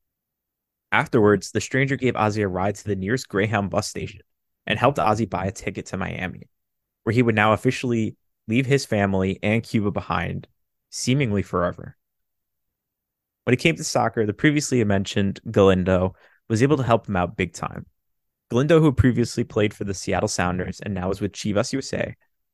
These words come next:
helped to get Ozzie and Moore a trial with Chivas U S A. Alonso was able to win a twelve thousand, twelve thousand nine hundred dollar development contract. However, he turned this down to sign with Charleston Battery in order to guarantee playing time.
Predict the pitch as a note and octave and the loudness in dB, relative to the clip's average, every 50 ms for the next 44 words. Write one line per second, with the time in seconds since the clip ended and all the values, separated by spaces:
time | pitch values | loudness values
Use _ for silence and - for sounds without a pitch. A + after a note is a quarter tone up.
0 | _ _ _ - A#2+ B2 - D#3 B2 C3 - - F2+ F#2+ G2+ G2 F#2 G#2 F2+ E2+ | _ _ _ 0 0 2 2 0 2 2 0 2 4 4 4 4 2 0 -2 0
1 | - G2+ G2+ A#2 B2 A#2 G#2 G2 F2 C#2 F#2 G2 - _ - - - - G#2+ G2 | 0 0 0 0 2 2 2 2 0 0 -4 -8 -8 _ -8 -8 -2 0 2 4
2 | G2 F#2+ F#2+ F#2+ F#2+ F#2 - - F#2+ F2 F2 E2 - - - - - - - - | 6 6 6 4 4 0 -2 -4 -6 -4 -4 -6 -8 -8 -8 -8 -4 -4 -4 -4
3 | - - _ _ _ _ _ _ _ _ _ _ _ _ _ _ _ _ _ _ | -4 -10 _ _ _ _ _ _ _ _ _ _ _ _ _ _ _ _ _ _
4 | _ _ - G#2+ G#2+ A2+ D3+ F3+ - F3 B2+ A2+ A2+ A2 G#2+ A2 G#2 G2+ G#2 G#2 | _ _ 2 4 6 6 6 6 4 2 4 4 2 4 4 4 4 4 2 2
5 | G2 F#2 - - - A2 A2 C3 C#3+ - - A2+ A2 A2 G#2 G#2 G2+ G2 F#2+ - | 0 -2 -4 -4 -2 0 0 0 0 0 -2 -2 0 -2 -4 -2 -2 -4 -4 -4
6 | _ _ _ _ - - C3 D3 E3+ - C3+ B2+ B2 A#2 A2 G#2+ G#2 G#2 A#2 A2+ | _ _ _ _ -2 0 2 2 2 2 0 0 0 -2 -2 -2 -2 -2 -2 -2
7 | G#2+ G#2 F#2+ F#2+ F2+ F2+ F#2+ F#2 F#2 F#2+ - _ _ _ _ _ _ _ - G2 | -2 0 0 0 0 0 0 -2 -2 -6 -8 _ _ _ _ _ _ _ -14 -4
8 | F#2 F#2+ F#2 A2+ - - E2+ D2 - - C2+ D2 - - - - - C#3+ - - | 0 2 2 2 2 0 -2 -8 -6 -8 -8 -8 -6 -8 -6 -6 -6 -8 -10 -18
9 | _ _ _ _ _ _ - A#2 A#2+ A#2 A#2 B2 A#2+ - - - B2 B2+ C#3 C3+ | _ _ _ _ _ _ 0 2 2 4 2 2 0 -2 -2 0 0 0 2 0
10 | C#3 B2+ G#2+ F#2 - G2 G2 F#2 E2+ E2 F#2 G2 - - A#2+ - - G2 G2+ G2 | -2 -2 -2 -2 -2 -2 -2 -2 -2 -4 -6 -8 -8 -10 -8 -6 -4 -4 -2 -2
11 | F2+ - _ - - - G#2 G#2 A#2+ B2+ - - G#2+ F2+ E2+ E2 F2+ F#2+ - - | -4 -6 _ -14 -2 2 4 4 4 2 0 -4 -4 -4 -4 -2 -2 -2 -4 -4
12 | - - - _ _ _ _ _ _ _ _ _ _ _ - - A2+ A2+ B2 B2 | -10 -16 -16 _ _ _ _ _ _ _ _ _ _ _ -4 2 4 6 6 6
13 | C3 A#2 A#2+ F#2 - G2+ F#2 F#2+ G#2 G2+ F#2 - - G2 F2+ - - E2 E2+ C#2+ | 6 4 2 2 2 4 4 6 4 4 2 -2 -4 -6 -6 -4 -6 -4 -4 -6
14 | F#2 - - - - - - | -6 -10 -12 -14 -16 -20 -20